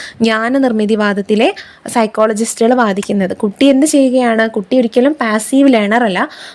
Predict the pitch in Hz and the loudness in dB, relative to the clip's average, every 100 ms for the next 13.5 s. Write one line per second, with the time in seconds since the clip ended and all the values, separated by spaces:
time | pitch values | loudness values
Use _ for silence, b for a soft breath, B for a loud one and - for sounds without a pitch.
0 | - 214 208 - 330 339 214 202 - 311 | -2 0 0 -2 -6 -4 -4 -4 -2 2
1 | 339 311 247 226 226 202 202 - 202 254 | 4 4 2 0 0 -2 -4 -4 -2 -2
2 | 349 262 233 277 370 349 254 254 254 226 | -2 2 4 4 2 2 2 2 2 0
3 | 214 254 349 294 247 247 226 233 208 190 | 0 0 2 2 2 0 0 0 0 -2
4 | 185 B B B 214 214 233 403 B B | -6 B B B -2 0 0 -2 B B
5 | - 220 208 247 254 302 311 233 277 - | -4 0 2 0 2 4 6 4 2 0
6 | 233 233 233 277 381 381 269 262 269 311 | 2 4 4 2 2 0 0 0 0 2
7 | 320 294 269 285 240 214 240 240 254 247 | 4 4 4 4 2 0 2 2 2 2
8 | 247 214 202 220 208 208 220 214 214 339 | 0 -2 -2 -2 -2 0 0 2 2 2
9 | 339 302 247 233 247 233 220 214 214 220 | 2 2 2 0 2 2 2 2 2 2
10 | 196 196 190 202 B B - 269 269 269 | 0 0 0 -2 B B 0 2 4 2
11 | 302 269 208 208 208 202 190 196 208 208 | 2 2 0 0 0 0 -2 -4 -2 0
12 | 214 226 208 214 214 240 226 226 226 349 | 2 2 2 0 0 0 2 2 2 0
13 | 240 190 185 175 | -2 -2 -4 -6